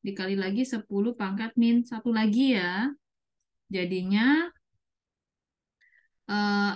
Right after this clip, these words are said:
nol koma delapan dua A T M. Lah, kok masih belum ada, ndah, angkanya? Malah adanya nol koma tiga sembilan. Apa aku salah, Ki?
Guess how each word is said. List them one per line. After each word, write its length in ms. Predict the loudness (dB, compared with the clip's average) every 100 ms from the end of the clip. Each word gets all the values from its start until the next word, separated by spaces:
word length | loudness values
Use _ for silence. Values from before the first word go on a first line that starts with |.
| -2
nol 460 | 0 2 2 0 -4 -8
koma 520 | -10 -6 -2 0 -2 -6 _ _ _ _ _
delapan 500 | -8 -6 -8 -8 -6 -6 -6
dua 460 | -6 -4 -4 -6
A 80 | -10 -12
T 80 | -8 -8 -6 -6 -4 -6
M. 20 | -8 _ _ _ _ _ _ _ -4
Lah, 180 | -2 -2
kok 120 | 0
masih 280 | 6 6 8 8
belum 160 | 8 6
ada, 160 | 4 6
ndah, 280 | 8 8 8
angkanya? 480 | 6 6 6 6 4 0 _ _ _ _ _ _ _ _ _ _ _ _ 0
Malah 400 | 4 4 4 4
adanya 640 | 4 2 0 4 4 4
nol 460 | 4 4 4 2 -2
koma 560 | -6 -4 -2 0 0 -4 _ _ _
tiga 480 | -8 -6 -6 -6 -10
sembilan. 640 | -2 -2 0 -4 -6 -8
Apa 240 | -6 -6 -6
aku 80 |
salah, 400 | -6 -4 0 0 0
Ki? 240 | -4 -4